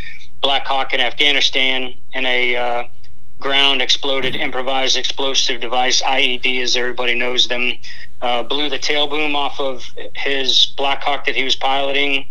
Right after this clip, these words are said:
on a mountainside, and, uh, a passenger was ejected from the helicopter and survived, actually, and then the rest of the crew was killed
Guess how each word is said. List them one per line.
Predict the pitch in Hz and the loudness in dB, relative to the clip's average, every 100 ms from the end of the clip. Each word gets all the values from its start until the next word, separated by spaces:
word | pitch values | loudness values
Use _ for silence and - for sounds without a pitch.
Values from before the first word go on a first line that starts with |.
| - - - | -2 -2 0
on | 131 | 0
a | 127 | 0
mountainside, | 139 143 135 - 139 143 143 | 2 2 2 2 2 2 2
and, | 123 120 120 - - | 0 -2 -2 -2 -2
uh, | 120 123 123 | 0 0 0
a | - | -2
passenger | 131 135 135 139 131 131 | 0 2 2 2 0 0
was | 123 - | 0 0
ejected | 127 131 127 120 | 0 0 0 -2
from | 131 | -2
the | 120 | 0
helicopter | 127 123 135 127 - 127 | 0 0 0 0 0 0
and | 117 | 2
survived, | - 123 127 165 175 120 | 2 2 0 0 0 0
actually, | 117 - 127 131 - - - - - - | 0 0 0 0 0 -2 0 0 0 0
and | 127 | 0
then | 123 | 0
the | 120 | 0
rest | 131 127 | 2 2
of | 131 | 2
the | 120 | 0
crew | - 135 131 | -2 -2 0
was | 120 | 0
killed | - 127 120 | 2 0 0